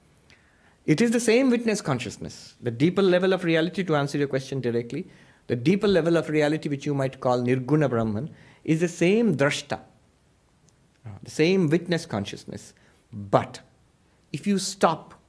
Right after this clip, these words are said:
why at all speak of the deeper level of reality? Why not stop at the witness consciousness?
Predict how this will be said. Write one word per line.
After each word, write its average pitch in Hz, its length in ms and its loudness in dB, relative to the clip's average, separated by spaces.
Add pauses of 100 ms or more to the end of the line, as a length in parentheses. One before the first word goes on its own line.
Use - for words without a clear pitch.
(480)
why 151 180 4
at 170 120 2
all 175 140 4
speak 165 280 -2
of 151 120 0
the 143 80 0
deeper 139 280 -2
level 127 260 2
of 120 140 -4
reality? 107 360 -4
Why 127 160 -4
not 139 160 -6
stop 131 280 -6
at 120 80 -6
the 120 60 -6
witness 113 320 -8
consciousness? - 600 -14